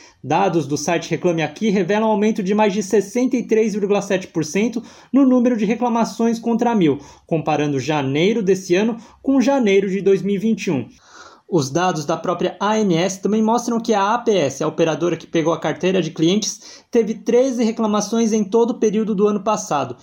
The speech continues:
e só em janeiro deste ano já teve mais de cento e oitenta e nove.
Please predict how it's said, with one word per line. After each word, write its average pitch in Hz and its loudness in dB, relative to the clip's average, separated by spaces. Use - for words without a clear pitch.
e 160 -4
só 185 -2
em 208 0
janeiro 165 0
deste 151 -2
ano 202 2
já 208 0
teve 208 0
mais 208 0
de 208 -2
cento 226 -2
e - 2
oitenta 226 0
e 233 0
nove. 123 -4